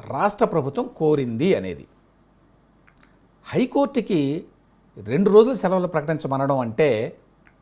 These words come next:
ఇక ఆ ప్రాంతం, ఆ నగరం మనుషులు ఉండటానికి పనికిరాదు అన్నట్టుగా ప్రచారం చేయడమే విచిత్రం. కొంచెం గట్టిగా వాన కురిస్తేనే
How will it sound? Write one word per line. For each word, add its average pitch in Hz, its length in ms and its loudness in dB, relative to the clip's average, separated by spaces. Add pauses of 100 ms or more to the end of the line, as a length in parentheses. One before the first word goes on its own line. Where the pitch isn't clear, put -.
(120)
ఇక 135 140 -2 (460)
ఆ 110 100 0
ప్రాంతం, 156 520 4 (460)
ఆ 120 140 -2
నగరం 151 420 6 (760)
మనుషులు 180 460 2
ఉండటానికి 156 480 0
పనికిరాదు 127 680 -2 (1000)
అన్నట్టుగా 143 420 -2
ప్రచారం 147 440 -2 (100)
చేయడమే 131 340 -6
విచిత్రం. 117 420 -8 (1900)
కొంచెం 247 420 4
గట్టిగా 196 240 6
వాన 165 180 4
కురిస్తేనే 151 800 -4